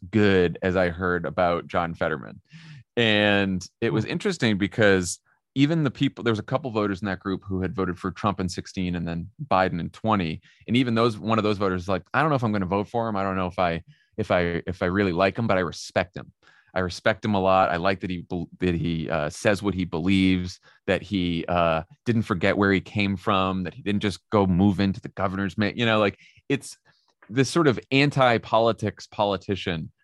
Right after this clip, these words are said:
Speaker 1: I think is, and as, as you know, Chuck, it's Bernie fits that mold as well. Um, that's, that's appealing to people because they have lost faith in m-, most of our institutions, politics, media,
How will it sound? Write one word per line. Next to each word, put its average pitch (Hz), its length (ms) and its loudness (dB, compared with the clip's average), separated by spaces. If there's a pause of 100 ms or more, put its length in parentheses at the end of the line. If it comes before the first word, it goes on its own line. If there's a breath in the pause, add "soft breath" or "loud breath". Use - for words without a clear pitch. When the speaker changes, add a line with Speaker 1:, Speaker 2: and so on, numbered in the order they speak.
(140)
Speaker 1:
I 95 60 2
think 92 300 -2
is, 87 240 0
and 87 180 -4
as, 80 300 -6
as 85 220 -2
you 95 100 -2
know, 85 180 0
Chuck, 85 340 -2
it's - 260 -6
Bernie 92 400 4
fits 87 220 -2
that 87 180 2
mold 90 240 -2
as 85 120 -6
well. 101 400 4 (320 loud breath)
Um, 98 480 4
that's, - 600 -2 (540 soft breath)
that's 139 200 2
appealing 180 400 0
to 104 100 -2
people 110 280 -2
because 110 800 2
they 110 200 4
have 117 160 0
lost 117 300 0
faith 117 300 -4
in 95 180 -2 (120)
m-, 95 280 0
most 104 260 2
of 110 60 0
our 107 140 0
institutions, 120 680 -6
politics, 113 540 0
media, 107 500 0